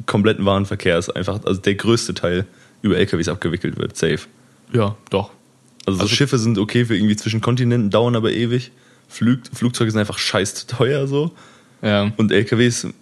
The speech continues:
Speaker 1: haben dann halt
Speaker 2: Flüge,
Speaker 1: den
Speaker 2: ey.
Speaker 1: Rest am Start.
Speaker 2: Es gibt ja sowas wie Flugmangos und Flugavocados.
Speaker 1: Was?
Speaker 2: Kennst du das?
Speaker 1: Nee.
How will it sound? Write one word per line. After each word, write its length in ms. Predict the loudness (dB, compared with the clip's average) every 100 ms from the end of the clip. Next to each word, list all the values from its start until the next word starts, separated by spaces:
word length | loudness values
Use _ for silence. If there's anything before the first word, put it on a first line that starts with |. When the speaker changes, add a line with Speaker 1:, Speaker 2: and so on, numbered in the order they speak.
| -4
Speaker 1:
haben 420 | -2 0 0 2
dann 120 | 2
halt 160 | 4 2
Speaker 2:
Flüge, 160 | 2 2
Speaker 1:
den 80 |
Speaker 2:
ey. 60 | 2
Speaker 1:
Rest 260 | 2 0 -4
am 100 | -4
Start. 340 | -2 -4 -4 -8
Speaker 2:
Es 140 | -8
gibt 160 | -4 0
ja 60 |
sowas 280 | 2 2 0
wie 60 | -6
Flugmangos 840 | -2 0 2 2 2 0 0 -2
und 220 | 0 2 2
Flugavocados. 1080 | 0 -2 -2 0 0 2 0 0 -4 -6 _ _ _ -10
Speaker 1:
Was? 320 | -8 -6 -10 _ _ _ -14
Speaker 2:
Kennst 260 | -6 -6
du 40 | -2
das? 240 | -4 -6 _ _
Speaker 1:
Nee. 200 | -2 -2